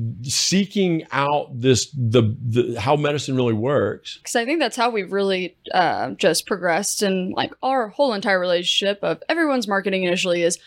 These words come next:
Speaker 2: "Okay, how are you gonna convert that to patients, though?
Speaker 1: Yeah.
Speaker 2: Like, how's that gonna convert to dollars?" And, like, that was our main goal, but now it's progressed to a point of,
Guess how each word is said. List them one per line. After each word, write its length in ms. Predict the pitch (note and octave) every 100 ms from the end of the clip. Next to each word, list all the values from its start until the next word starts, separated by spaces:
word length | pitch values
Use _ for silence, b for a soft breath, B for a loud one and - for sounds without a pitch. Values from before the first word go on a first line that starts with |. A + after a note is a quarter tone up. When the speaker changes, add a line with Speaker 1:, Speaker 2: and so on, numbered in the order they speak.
| b
Speaker 2:
"Okay, 140 | C4 A#3
how 100 | G#3+
are 60 |
you 100 | C4+
gonna 140 | C4+ A#3+
convert 340 | G#3 G3+ G#3+
that 180 | G#3 G3
to 40 | -
patients, 440 | G#3 F#3 - -
though? 180 | - - B
Speaker 1:
Yeah. 100 | G2
Speaker 2:
Like, 100 | G3+
how's 200 | G#3+ B3
that 120 | C4+
gonna 340 | C4 A3+ A3 A3
convert 360 | G#3 F#3+ F#3+
to 100 | -
dollars?" 420 | F3+ F3+ C#3+ D#3 G3+
And, 140 | A3
like, 240 | G3+ F3+
that 220 | - G3 G#3+
was 160 | A#3+
our 100 | A#3
main 220 | G#3+ G3
goal, 160 | G3 F3+
but 120 | G3+
now 160 | F#3+ F#3+
it's 120 | F3
progressed 360 | G#3 F#3 F3 -
to 80 | F3+
a 40 |
point 280 | - G3 F3+
of, 220 | E3+ D#3+